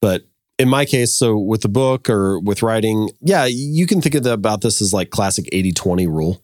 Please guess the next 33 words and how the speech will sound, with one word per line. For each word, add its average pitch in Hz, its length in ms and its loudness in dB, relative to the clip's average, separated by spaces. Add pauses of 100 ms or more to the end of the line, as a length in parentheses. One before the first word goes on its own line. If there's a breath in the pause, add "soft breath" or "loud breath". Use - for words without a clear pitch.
(100)
right? 85 220 -2
Like, 80 260 -4
what, 82 180 0
you 90 80 0
know, 85 100 0
what 90 180 0
levers 87 420 -2
make 85 180 -4
the 85 80 -2
most 80 220 -2
difference? 80 380 -4
Where 82 80 -2
are 82 40 -2
you 80 60 -2
gonna, 78 380 -6
where 110 100 2
do 127 80 2
you 127 60 2
get 117 140 0
the 110 60 0
majority 92 440 0
of 85 80 -2
the 82 100 -2
results 80 400 -4
with 151 100 -8
the 156 60 -6
minority 151 460 -4
of 139 120 -8
your 139 120 -10
actions? 139 560 -6 (160)
And 85 340 0 (440 soft breath)
I 120 80 -4
think 160 200 0